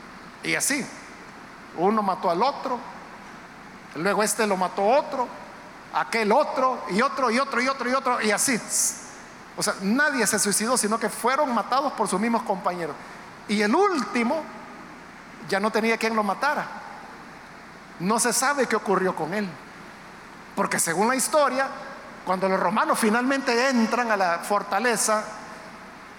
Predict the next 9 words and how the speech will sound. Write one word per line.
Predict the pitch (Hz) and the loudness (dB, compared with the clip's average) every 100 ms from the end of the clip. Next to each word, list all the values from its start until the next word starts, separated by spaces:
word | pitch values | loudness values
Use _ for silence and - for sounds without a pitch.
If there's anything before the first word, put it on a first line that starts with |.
| - | -2
todos | 254 262 247 | 2 4 4
están | 214 220 202 | 2 2 2
muertos | 208 196 185 | 0 2 0
ya. | 190 214 - - - - - | 0 -4 -10 -16 -16 -16 -2
Ellos | 214 247 | 0 2
creen | 247 262 | 4 2
que | 254 226 196 - - | 4 0 0 -4 -4
suicidados. | - 226 220 208 196 254 285 160 - - - - - - - - - - - - - | 0 2 4 2 2 4 2 0 -4 -8 -14 -16 -16 -18 -18 -18 -18 -18 -18 -18 -8
Y | 190 185 165 165 165 | -2 0 0 0 -4